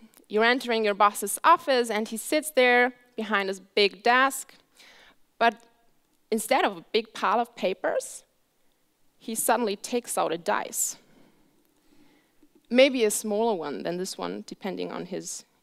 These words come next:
ego problems. And like I'm doing now, he rolls it. And it's a three.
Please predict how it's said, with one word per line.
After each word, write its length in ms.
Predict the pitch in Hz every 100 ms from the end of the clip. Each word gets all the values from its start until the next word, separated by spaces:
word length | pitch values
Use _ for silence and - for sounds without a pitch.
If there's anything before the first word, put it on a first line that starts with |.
| -
ego 260 | 208 196
problems. 600 | 185 190 180 202 247 - - - - - - _ _ _ _ _ _ -
And 160 | 269 262
like 180 | 247 -
I'm 180 | 240 311
doing 240 | 247 220
now, 240 | 226 220
he 120 | 208 214
rolls 420 | 220 254 226 165
it. 320 | - - - - - _ _ _ _ _ _ _ _ _ _ _ _ _ _ _ _ _ - _ 214
And 100 | 202
it's 160 | 196
a 60 | -
three. 260 | - 180